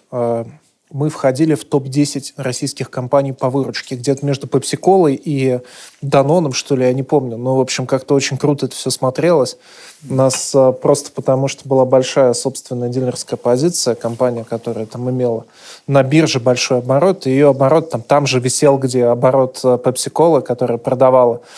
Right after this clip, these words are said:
Ну, у нас была выручка тогда, формальная выручка от торговли ценными бумагами была, ну, несколько там, десять миллиардов долларов, что ли,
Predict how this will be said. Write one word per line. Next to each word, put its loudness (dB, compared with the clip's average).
Ну, 0
у 0
нас 4
была 6
выручка 0
тогда, 0
формальная 0
выручка -2
от -8
торговли 0
ценными -6
бумагами -2
была, 0
ну, -8
несколько -10
там, -18
десять -6
миллиардов -6
долларов, -6
что -14
ли, -14